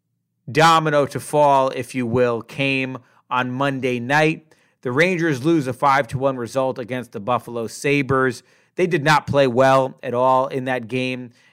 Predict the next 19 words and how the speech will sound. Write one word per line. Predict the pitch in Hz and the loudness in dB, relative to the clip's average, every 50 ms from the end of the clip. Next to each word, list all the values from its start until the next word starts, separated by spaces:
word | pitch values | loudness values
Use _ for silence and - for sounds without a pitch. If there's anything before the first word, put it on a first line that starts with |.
| _ _ - | _ _ -8
The | 120 110 | -8 -8
f-, | 82 - | -8 -8
mood | 120 123 131 143 151 156 147 | -8 -2 2 4 4 4 4
in | 147 139 | 2 0
the | 135 127 | 0 0
locker | 127 135 127 131 127 - 135 131 | 2 4 4 2 2 0 -6 -6
room | 127 131 127 127 123 | -4 -2 -4 -4 -2
was | 120 120 117 113 98 | -2 -2 -2 -2 -4
that | 98 117 92 | -8 -8 -4
that | - 123 120 117 | -2 -2 -2 -2
was | 120 113 101 110 | -6 -10 -10 -6
nowhere | 123 127 123 117 120 117 113 | -2 -2 -2 -2 -2 -4 -6
near | 113 113 113 120 127 127 131 127 123 | -6 -8 -8 -6 -4 -2 0 0 -2
the | 117 120 117 | -2 -2 -4
level | 110 113 120 123 120 110 120 120 113 | -4 -2 -2 -2 -2 -2 -2 -4 -4
that | 117 101 - | -6 -8 -8
they've | 117 113 113 104 98 | -6 -6 -6 -8 -10
grown | - 123 120 120 120 113 | -6 -2 -2 -2 -2 -4
accustomed | 110 - - - 127 120 - - - 127 127 123 120 | -8 -10 -4 -4 -4 -4 -4 -8 -12 -12 -12 -12 -16